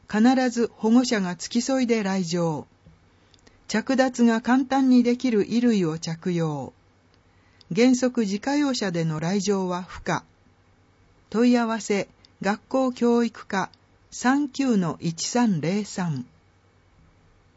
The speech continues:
子育て世代包括支援センターをご利用ください。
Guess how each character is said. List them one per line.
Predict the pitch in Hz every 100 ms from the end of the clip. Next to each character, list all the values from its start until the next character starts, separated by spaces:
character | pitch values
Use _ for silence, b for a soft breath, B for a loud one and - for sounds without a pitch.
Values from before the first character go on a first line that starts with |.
| _ -
子 | 185
育 | 269 277 277
て | 262
世 | 254 262
代 | 214 185 160
包 | 185 240
括 | 247 247 214
支 | 202 214
援 | 240 277
セ | 254 269
ン | 262
タ | 247 196
ー |
を | 180 165 -
ご | 151
利 | 156 202
用 | 208 202
く | 196
だ | 175 175
さ | - 165
い。 | 143 127